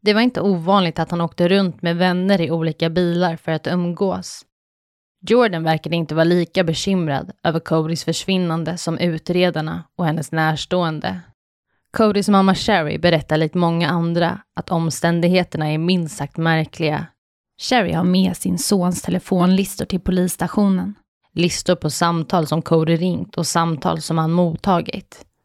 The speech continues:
Polisen ser att Cody nära inpå försvinnandet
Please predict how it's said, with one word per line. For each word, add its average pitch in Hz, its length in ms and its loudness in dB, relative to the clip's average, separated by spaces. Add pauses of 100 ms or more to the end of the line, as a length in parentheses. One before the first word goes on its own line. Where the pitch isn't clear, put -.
(560)
Polisen 180 440 4
ser 175 280 2
att 156 160 0
Cody 175 400 2
nära 190 400 2
inpå 160 300 0
försvinnandet 165 880 -2